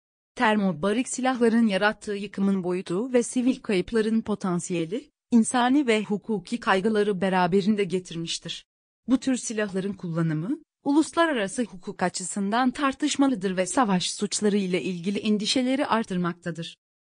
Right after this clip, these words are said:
tos bir A'nın geleceği ve savaş alanındaki rolü. tos bir A'nın Ukrayna'daki kullanımı,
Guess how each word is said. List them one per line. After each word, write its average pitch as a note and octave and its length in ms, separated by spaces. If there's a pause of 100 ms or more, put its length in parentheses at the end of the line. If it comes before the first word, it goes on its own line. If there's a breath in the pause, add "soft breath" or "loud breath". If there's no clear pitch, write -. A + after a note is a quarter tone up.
(400)
tos F#4+ 300
bir A3+ 240
A'nın A#3 300
geleceği D4 520
ve C4 100
savaş A#3 440
alanındaki G3+ 640
rolü. E3+ 280 (640)
tos F#4 300
bir D4 120
A'nın A#3 260
Ukrayna'daki B3+ 720
kullanımı, E3 600